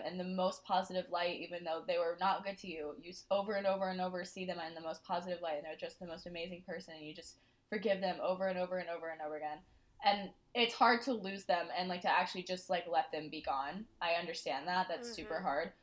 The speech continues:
Speaker 1: But it's actually a lot more energy to continue waiting for them to come back when they don't even deserve to come back. And I know that sounds cliche, but they don't even deserve to come back. Like,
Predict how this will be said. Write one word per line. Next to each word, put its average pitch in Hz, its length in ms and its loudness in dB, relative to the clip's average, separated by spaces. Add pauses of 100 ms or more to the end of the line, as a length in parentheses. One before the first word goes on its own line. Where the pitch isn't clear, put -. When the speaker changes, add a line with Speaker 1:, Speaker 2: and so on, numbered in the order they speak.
(300)
Speaker 1:
But 214 100 4
it's 220 140 4
actually 208 340 6
a 277 80 6
lot 196 340 8
more 185 460 0
energy 190 680 -6
to 202 80 -6
continue 180 680 -6 (120)
waiting 185 640 0
for 190 160 0
them 180 180 0
to 180 80 -8
come 180 220 -4
back 175 260 4
when 190 220 -2 (340)
they 208 100 0
don't 269 120 2
even 320 240 0
deserve 220 440 0
to 214 100 -12
come 208 240 -6
back. 151 220 2
And 180 100 -2
I 180 80 0
know 190 100 4
that 214 160 2
sounds 208 260 0
cliche, 214 440 -2
but 190 180 6
they 196 240 2
don't 190 320 4
even 190 320 -4
deserve 185 300 0
to - 80 -16
come 196 200 -6
back. 180 220 4
Like, 160 180 -2